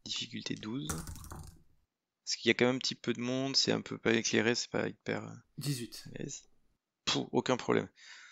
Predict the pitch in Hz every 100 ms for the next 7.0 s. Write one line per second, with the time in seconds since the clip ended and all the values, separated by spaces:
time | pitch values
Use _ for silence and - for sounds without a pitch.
0 | - 117 107 113 - 127 117 120 127 131
1 | 127 110 - 55 - 57 55 - - -
2 | _ _ _ _ _ - 110 117 113 104
3 | - 110 - 107 147 147 123 - - 117
4 | 127 123 113 113 107 101 - - - -
5 | _ 120 - - - - - - - -
6 | 107 - _ - 165 151 113 117 -